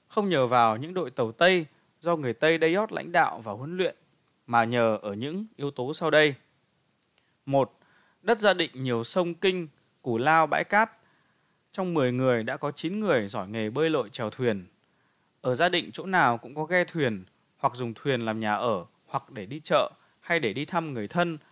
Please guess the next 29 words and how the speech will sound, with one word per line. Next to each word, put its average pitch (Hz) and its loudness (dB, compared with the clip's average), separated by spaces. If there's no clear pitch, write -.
hoặc - -4
chở 98 -8
gạo 107 0
củi 101 -6
đi 131 -8
buôn 147 -8
bán, 127 0
rất 202 -6
tiện 110 -2
lợi. 110 0
Mở 107 -2
ngoặc, 110 -2
Trịnh 127 -14
Hoài 113 -6
Đức, 180 -2
Gia 147 4
Định 147 -6
Thành 104 -12
Thông 139 -12
Chí, 127 -10
Phong 151 -8
Tục 117 -10
Chí, 131 -8
bản 110 -2
dịch 110 -8
của 104 -4
Lý 107 -6
Việt 165 -8
Dũng, 175 -8